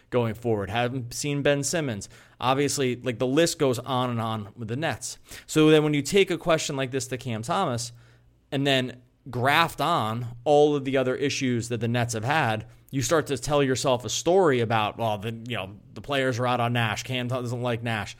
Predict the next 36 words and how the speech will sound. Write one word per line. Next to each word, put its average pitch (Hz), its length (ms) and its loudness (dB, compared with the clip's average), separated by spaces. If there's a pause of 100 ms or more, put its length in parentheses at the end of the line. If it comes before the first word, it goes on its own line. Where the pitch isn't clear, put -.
(320)
and 113 120 -8
stuff 123 240 -2
like 117 140 -2
that, 151 200 4
which 202 140 2
I 254 40 10
don't 240 140 4
really 170 160 4
think 139 220 -4
is 113 100 -4
the 104 80 -8
case. - 400 -18 (220)
I - 20 -6
don't 156 180 2
think 160 160 0
that's, 147 300 2 (400)
I 151 80 2
don't, 160 180 2
I, 156 120 2
I, - 260 -6
it's 160 140 -6
hard 175 320 4
to 175 40 -2
s-, - 280 -6 (260)
it's 180 140 -2
hard, 196 180 2
I 190 80 8
don't 202 140 4
think 185 160 2
you 175 100 0
can 160 140 -2
interpret 127 500 -2
that 104 280 -4
from 123 180 0
that 117 300 0
interaction. 104 680 -8